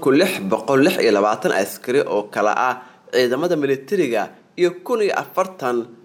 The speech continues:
ciidamo booliis ah. Xubnaha Midowga Afrika ayaa loo fasaxay in ciidamadan ay sii joogteeyaan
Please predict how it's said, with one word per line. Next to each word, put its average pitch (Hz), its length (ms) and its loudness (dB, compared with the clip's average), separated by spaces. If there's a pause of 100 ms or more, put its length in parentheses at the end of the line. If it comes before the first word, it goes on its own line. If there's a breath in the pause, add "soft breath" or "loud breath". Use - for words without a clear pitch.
(220)
ciidamo 131 320 0
booliis 117 460 -4
ah. 131 240 -4 (340)
Xubnaha 247 480 2
Midowga 220 400 4
Afrika 139 480 -2
ayaa 131 160 2
loo 139 240 2
fasaxay 127 540 -4 (320 loud breath)
in 190 280 -2
ciidamadan 151 720 -2 (280)
ay 160 200 0
sii 208 280 -8
joogteeyaan 160 680 -4